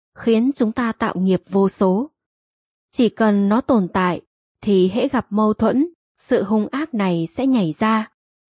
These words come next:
Chính nó là kẻ đang nổi trận lôi đình, tranh đấu, giành giật, đố kỵ ngút trời. Nhiều khi chúng ta cứ ngỡ rằng mình đang tranh, kỳ thực chính là con tà linh này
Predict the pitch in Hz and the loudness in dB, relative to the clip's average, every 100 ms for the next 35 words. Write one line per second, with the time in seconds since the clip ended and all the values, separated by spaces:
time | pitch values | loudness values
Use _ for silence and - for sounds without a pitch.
0 | _ - 240 262 254 240 320 311 214 - | _ -2 2 4 2 2 0 0 0 -2
1 | 208 170 190 226 233 214 170 - 196 - | -4 -4 -4 -2 2 2 2 0 -2 0
2 | 202 202 208 190 165 - _ _ _ _ | 0 2 2 0 -2 -8 _ _ _ _
3 | 220 196 185 185 196 302 294 196 175 165 | -4 -2 0 0 -2 -6 -6 -2 -2 0
4 | 254 - _ _ _ 185 196 - 254 208 | -2 -2 _ _ _ -2 0 0 2 2
5 | - 196 247 285 - 208 185 175 - _ | 0 0 2 0 0 2 4 2 -2 _
6 | _ _ _ _ - 226 214 - 285 277 | _ _ _ _ 2 4 4 2 2 4
7 | 269 233 233 247 233 226 240 254 262 294 | 2 0 -2 -2 -4 -4 0 2 4 2
8 | - 196 175 165 _ _ _ 214 208 202 | 2 0 0 -4 _ _ _ 2 2 2
9 | 254 262 262 277 262 254 - _ _ - | 0 -2 -2 0 0 0 -6 _ _ -2
10 | 214 180 202 170 - _ - 208 208 285 | 0 2 2 0 -4 _ -2 0 2 2
11 | 247 185 277 269 - 185 180 254 214 185 | 0 0 2 2 0 0 2 4 4 4
12 | 170 | 2